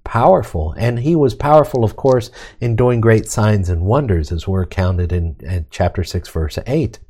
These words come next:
Such was the power of God working through him, and perhaps the greatest act he did of all, like the Lord Jesus Christ, his greatest miracle was rising from the dead.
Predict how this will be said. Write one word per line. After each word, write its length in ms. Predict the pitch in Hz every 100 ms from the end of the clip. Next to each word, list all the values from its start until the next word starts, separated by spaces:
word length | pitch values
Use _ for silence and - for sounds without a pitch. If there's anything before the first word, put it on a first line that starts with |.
| - - - -
Such 400 | - 151 156 -
was 160 | 120
the 100 | -
power 400 | 104 - 131 151
of 160 | 147 127
God 300 | 127 135 139
working 400 | 113 123 117 113
through 280 | - 147 139
him, 260 | 117 90 - - - 110
and 160 | 113
perhaps 440 | - 110 131 127 -
the 120 | 113
greatest 480 | 107 120 131 120 127
act 260 | 127 127
he 140 | 131 117
did 180 | 117
of 140 | 117 107
all, 200 | 117 135
like 200 | 120 110
the 120 | 101
Lord 260 | 104 113 101
Jesus 340 | 120 117 113
Christ, 340 | - 123 135
his 220 | - 117 -
greatest 440 | 117 123 123 - - - - 98
miracle 560 | 104 113 131 - 131
was 220 | 123 117
rising 460 | 110 107 113 120 123
from 220 | 113 120
the 120 | 117
dead. 380 | 110 110 123 139